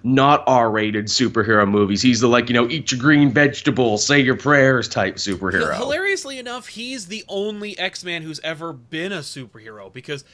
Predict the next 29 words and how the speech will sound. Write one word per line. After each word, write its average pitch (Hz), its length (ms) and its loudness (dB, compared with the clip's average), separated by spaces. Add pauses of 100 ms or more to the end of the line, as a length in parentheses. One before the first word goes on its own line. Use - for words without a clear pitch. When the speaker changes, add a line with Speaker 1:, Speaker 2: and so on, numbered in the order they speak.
(300)
Speaker 2:
every 220 320 -6
other 202 200 -2
X-Man, 147 680 -8
including 180 580 -10
Colossus 139 720 -10
in 127 80 -18
the 127 100 -10
X-Men 151 300 -12
movies, 160 400 -8
has 135 180 -12
been 135 420 -12 (320)
all 190 220 -6
about 156 340 -6
the 143 160 -18
internal 170 460 -10
struggle. 156 540 -12
It's 143 120 -14
always 151 320 -10
been 143 120 -16
about, 143 300 -10 (280)
uh, 113 220 -12
fighting 160 560 -8
against 147 580 -10
the 143 80 -10
power 147 560 -8
that's 107 220 -2
Speaker 1:
Mm-hmm. 113 140 -2
Speaker 2:
oppressing 117 340 -2
them. 156 200 -8